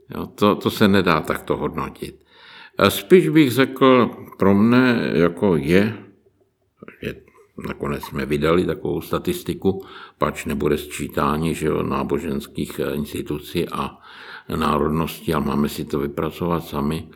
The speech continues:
eh, že můžu říci, že církev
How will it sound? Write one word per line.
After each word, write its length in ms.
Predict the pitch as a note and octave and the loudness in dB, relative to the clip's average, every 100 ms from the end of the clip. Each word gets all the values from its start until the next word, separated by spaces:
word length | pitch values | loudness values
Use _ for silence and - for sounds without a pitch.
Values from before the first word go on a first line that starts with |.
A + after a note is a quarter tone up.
| - - - - - | -20 -20 -20 -14 0
eh, 320 | F#2 F#2+ G2+ | 6 8 6
že 400 | F2 G2+ C3 B2+ | 4 4 6 8
můžu 400 | A#2 A#2+ G#2+ G2+ | 8 6 4 2
říci, 480 | F2 F2+ - G2 F2+ | 2 -4 0 4 4
že 340 | D2+ F2 E2 - - _ _ _ _ _ _ _ _ _ - - - - - - - - | 4 2 2 -2 -14 _ _ _ _ _ _ _ _ _ -20 -20 -18 -16 -14 -16 -20 -14
církev 840 | - F#2 F2 - A2 A2 - - | 2 4 4 4 4 4 0 -14